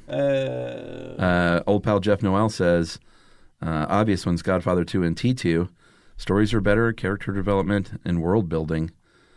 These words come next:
Speaker 2: Additionally, T two brought us a nice refinement of some F X that were introduced in The Abyss. That's true.
Speaker 1: That's very true.
Speaker 2: That was the very same effect, actually.
Speaker 1: That liquid metal thing.
Speaker 2: Yeah.
Speaker 1: That now does look pretty dated.
Speaker 2: Oh, I think it still holds up okay in T two.
Speaker 1: Yeah.
Speaker 2: Yeah, I think that looks all right.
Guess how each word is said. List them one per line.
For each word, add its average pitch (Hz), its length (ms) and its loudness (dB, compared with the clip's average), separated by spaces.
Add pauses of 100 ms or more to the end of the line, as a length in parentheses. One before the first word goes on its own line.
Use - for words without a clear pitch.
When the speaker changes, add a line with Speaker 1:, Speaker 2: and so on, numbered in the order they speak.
(560)
Speaker 2:
Additionally, 110 400 2
T 107 180 0
two 107 180 0
brought 95 200 2
us 90 160 -2
a 90 40 -2
nice 92 240 0
refinement 90 500 0
of 80 100 -4
some 80 180 -6
F 78 180 -4
X 78 180 -4
that 85 80 -2
were 80 100 -2
introduced 82 480 -4
in 82 100 -2
The 82 100 0
Abyss. 82 480 -2 (280)
That's - 140 -12
true. 147 240 -2 (300)
Speaker 1:
That's - 160 -18
very 85 180 -10
true. 82 260 -6
Speaker 2:
That 85 80 -2
was - 140 -6
the 76 140 -2
very 80 280 -2
same 98 240 2
effect, 117 320 0
actually. - 280 -8
Speaker 1:
That 82 120 -6
liquid 85 320 -6
metal 87 280 -4
thing. 85 340 -6 (140)
Speaker 2:
Yeah. 175 220 -2 (120)
Speaker 1:
That 110 160 2
now 139 240 8
does 98 300 0
look 85 260 -4
pretty 76 300 -4 (200)
dated. 76 440 -8
Speaker 2:
Oh, 320 160 6
I 339 60 4
think 180 200 2
it 123 80 4 (160)
still 98 300 0
holds 92 200 0
up 95 160 -2
okay 87 400 0
in 95 80 0
T 85 160 -2
two. 95 280 0
Speaker 1:
Yeah. 87 160 -10 (300)
Speaker 2:
Yeah, 160 220 2
I 90 40 -2
think 151 180 -4
that 139 100 -2
looks 135 220 -4
all 156 80 0
right. 143 200 -2